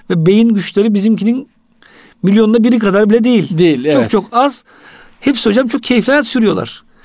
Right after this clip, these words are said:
Speaker 1: Denizdeki balıkların çoğu şişman yani, hiç öyle cılız falan yok. Bir şekilde gıda buluyorlar.
Speaker 2: Evet.
Speaker 1: E, hatta hocam Mevlana Hazretleri bunu öyle güzel, e, anlatıyor ki, yani hayatın manası rızık endişesi olmasın diye.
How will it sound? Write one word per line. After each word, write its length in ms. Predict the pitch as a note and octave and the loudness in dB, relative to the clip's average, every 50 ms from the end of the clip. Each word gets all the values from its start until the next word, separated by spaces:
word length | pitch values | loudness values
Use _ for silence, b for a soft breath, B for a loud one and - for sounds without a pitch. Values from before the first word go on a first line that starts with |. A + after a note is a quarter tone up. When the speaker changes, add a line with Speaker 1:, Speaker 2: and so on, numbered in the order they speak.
| b b b b b b | b b b b b b
Speaker 1:
Denizdeki 420 | E3 E3+ G#3 A#3 A3+ A3+ A#3 A3 G#3+ | -2 0 2 2 2 2 0 0 0
balıkların 360 | G#3 G3 G3 - G3+ G#3 G3 | -2 -2 0 0 -2 -2 0
çoğu 220 | - B3 A#3 A3+ | 0 2 2 2
şişman 380 | - - A#3 - - C#4 C4 A#3 | 2 0 -2 -2 0 0 0 2
yani, 220 | F#3+ E3+ F3+ G3+ | 0 0 0 -2
hiç 140 | G#3 - - | -2 -2 -2
öyle 340 | F#3+ F#3 F#3+ F#3 F3 - D#3 | 0 0 0 0 -2 -4 -2
cılız 320 | E3 F#3+ G3 G3 F3+ D#3+ | 0 0 2 0 0 -2
falan 200 | - E3 E3 G3+ | -2 -2 -2 0
yok. 380 | B3+ C#4+ C4+ G3+ D#3+ - - b b b b b b b b _ | 2 2 0 0 0 -4 -16 b b b b b b b b _
Bir 60 | A#3+ | -6
şekilde 440 | G3+ - F#3 D3+ D#3+ D#3 F3+ G#3+ G#3+ | -2 -2 -2 -2 -2 -2 0 -2 -2
gıda 360 | G3+ F3 E3+ F3+ G3 G3+ F#3 | 0 -2 0 0 0 0 0
buluyorlar. 500 | F#3+ G#3+ A3 A#3 A3+ F#3+ E3+ C#3+ A#2+ - - _ _ - | 0 0 2 2 2 2 2 0 -2 -8 -16 _ _ -2
Speaker 2:
Evet. 260 | E3 D3+ C3+ A2+ G2 - - - - | 0 0 0 -2 -4 -8 -16 -18 -10
Speaker 1:
E, 80 | F3+ E3 | -8 -6
hatta 320 | E3 F3 F3 - A3 G#3 | -6 -6 -2 0 0 0
hocam 240 | G#3+ G#3+ A3+ G#3+ E3+ | 2 0 0 0 0
Mevlana 360 | E3+ F#3 G3 G3 G#3 G#3+ A3 | 0 0 0 0 0 0 0
Hazretleri 420 | G#3+ G#3 F#3 G#3 G#3+ F#3 F3+ F3 E3+ | 0 0 -2 -4 -4 -2 -4 -2 -2
bunu 260 | F#3 G3+ G3 G3+ - - | -2 -2 -2 -4 -6 -6
öyle 180 | E3+ F3 F#3 G3 | -4 -2 0 0
güzel, 300 | F#3 F3+ F3 F3+ E3+ G3 | 0 0 -2 -2 -2 -2
e, 200 | D#3+ D3 D3 - | -6 -8 -8 -6
anlatıyor 480 | - D#3 D#3+ E3+ E3 D#3+ - A#3+ A3+ E3 | -6 -4 -2 -2 -4 -4 -4 -6 -4 -4
ki, 140 | - C3+ - - _ _ b b b b b b b b b b - | -6 -10 -10 -12 _ _ b b b b b b b b b b -6
yani 160 | C#3 C#3+ C#3 | -4 -4 -2
hayatın 360 | B2+ C#3+ D#3+ E3+ D#3+ - F3+ | -2 0 -2 -2 -2 -2 -2
manası 680 | F3 D#3+ D#3+ E3 D#3+ E3 D#3+ D#3+ - F3+ E3+ D3+ - - C3 | -2 0 0 0 0 0 -2 -2 -2 -2 -2 -2 -4 -4 -4
rızık 280 | C#3+ D3 D3+ - - - | -4 -4 -4 -4 -4 -4
endişesi 400 | D#3 D3+ D3 - E3 D3+ - - | -4 -4 -4 -6 -6 -8 -6 -4
olmasın 540 | E3 E3+ F3+ G#3 G#3+ G3+ - C#4 D4 C#4 | -4 -2 -2 0 -2 -2 -2 -4 -4 -4
diye. 180 | A#3 G#3 A2 - | -4 -6 -8 -8